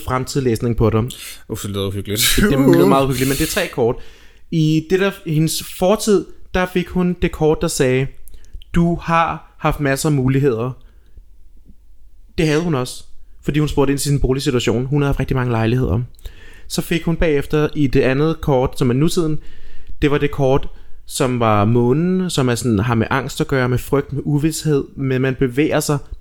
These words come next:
Speaker 1: Altså, det er ikke et håbløst kort. Du
Speaker 2: Okay.
Speaker 1: har angst og frygt og sådan noget. Du ved ikke, hvor fremtiden fører dig hen,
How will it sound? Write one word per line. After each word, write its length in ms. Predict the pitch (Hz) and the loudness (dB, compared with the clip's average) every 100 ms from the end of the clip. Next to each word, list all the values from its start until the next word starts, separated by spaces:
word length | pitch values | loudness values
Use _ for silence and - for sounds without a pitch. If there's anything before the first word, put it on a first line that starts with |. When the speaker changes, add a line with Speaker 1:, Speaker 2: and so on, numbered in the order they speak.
| - | -2
Speaker 1:
Altså, 140 | 131 131 | 0 2
det 60 | |
er 40 | 139 | 2
ikke 140 | 165 | 2
et 240 | 170 - 131 | -4 -8 0
håbløst 420 | 160 170 135 - | 0 2 0 0
kort. 300 | 107 95 - - | 2 2 0 -2
Du 80 | 143 | 0
Speaker 2:
Okay. 160 | 131 | 2
Speaker 1:
har 120 | 139 - | 2 0
angst 220 | 139 139 | -2 -2
og 60 | 147 | -2
frygt 220 | 147 143 | -2 -4
og 60 | |
sådan 80 | 143 135 | -2 0
noget. 140 | 117 135 - | 0 0 0
Du 60 | |
ved 140 | 139 156 | 4 4
ikke, 100 | 127 | 2
hvor 60 | |
fremtiden 400 | 127 127 131 139 | 0 -2 -2 -2
fører 140 | 135 113 | 0 0
dig 80 | |
hen, 120 | 147 | 0